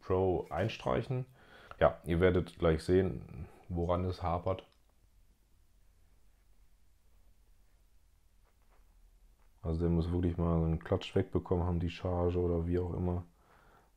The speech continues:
Weil man sieht jetzt hier schon so in der Spitze vor allen Dingen, dass da leichte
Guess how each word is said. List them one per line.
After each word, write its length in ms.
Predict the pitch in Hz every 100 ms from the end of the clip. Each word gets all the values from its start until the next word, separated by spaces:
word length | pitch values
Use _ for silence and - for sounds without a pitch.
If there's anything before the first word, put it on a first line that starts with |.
| -
Weil 240 | 90 85 82
man 180 | 85 85
sieht 240 | 95 -
jetzt 180 | 90 -
hier 200 | - 92
schon 280 | - 98 95
so 380 | 92 92 92 - _ _ _ _ _ _ _ _ _ _ _ -
in 80 | 92
der 40 |
Spitze 460 | - - 98 104 92
vor 240 | - 87
allen 240 | 90 92
Dingen, 420 | 92 92 92 95 92 - - _ - - - _ _
dass 220 | 87 82
da 160 | - 82
leichte 720 | 82 85 90 90 92 87 85